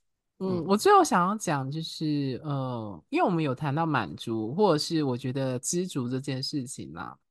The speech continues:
Speaker 1: 呃，我真的觉得知足常乐是真理。对，那你或许会想要找到全世界最棒的男友。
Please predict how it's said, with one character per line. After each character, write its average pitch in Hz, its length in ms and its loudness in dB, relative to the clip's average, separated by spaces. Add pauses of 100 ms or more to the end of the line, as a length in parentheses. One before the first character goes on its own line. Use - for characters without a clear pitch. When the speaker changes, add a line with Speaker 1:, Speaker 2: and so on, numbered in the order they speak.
(180)
Speaker 1:
呃， 143 180 -4
我 151 140 2
真 311 160 0
的 277 40 0
觉 180 120 0
得 165 60 2
知 208 140 -6
足 190 140 0
常 139 240 -2
乐 151 160 0
是 143 220 -2
真 139 340 -2
理。 110 320 -4 (600)
对， 127 240 2
那 165 580 2 (1120)
你 175 100 4
或 311 240 6
许 113 560 -2 (480)
会 247 140 6
想 123 260 0
要 165 160 4
找 139 180 2
到 151 160 6
全 131 240 0
世 143 200 -2
界 143 180 2
最 127 220 0
棒 113 180 2
的 107 80 -6
男 95 260 -8
友。 95 300 -6